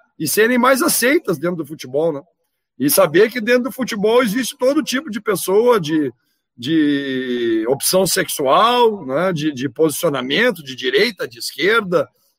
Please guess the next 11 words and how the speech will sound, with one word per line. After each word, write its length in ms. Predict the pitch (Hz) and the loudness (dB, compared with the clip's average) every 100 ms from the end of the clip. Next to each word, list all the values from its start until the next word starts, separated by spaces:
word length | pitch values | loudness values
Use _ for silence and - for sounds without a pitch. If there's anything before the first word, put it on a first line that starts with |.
| _ | _
né? 200 | 113 165 | -6 -4
Que 120 | 156 | -6
pensa 360 | 131 160 185 135 | -2 2 2 -2
de 100 | 165 | -4
maneira 360 | 151 147 170 156 | -2 0 0 -2
diferente. 540 | - 147 156 220 - | -4 -2 0 -2 0
Eu 100 | 160 | 0
acho 180 | 165 - | 0 0
que 80 | 185 | -4
isso 160 | |
é, 40 | 208 | -2